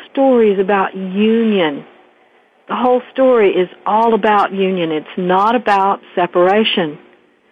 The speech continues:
Everything is gonna be one. So if everything is gonna be one, and that means everything already is one and we just don't know it, then,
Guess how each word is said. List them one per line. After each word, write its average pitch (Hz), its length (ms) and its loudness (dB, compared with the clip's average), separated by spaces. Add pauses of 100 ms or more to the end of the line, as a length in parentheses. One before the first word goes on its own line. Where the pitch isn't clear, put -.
(320)
Everything 226 500 0
is 170 140 0
gonna 185 180 0
be 196 140 2
one. 190 440 -2 (760)
So 202 80 0
if 185 160 -2
everything 240 420 0
is 269 160 0
gonna 277 180 2
be 262 100 2
one, 233 540 -2 (1120)
and 175 180 -2 (140)
that 190 180 0
means 196 220 0
everything 208 380 0
already 190 260 2
is 302 280 0
one 185 300 0
and 175 100 -4
we 180 100 0
just 185 180 -6
don't 180 200 -2
know 262 220 2
it, 185 180 0 (720)
then, 214 480 -2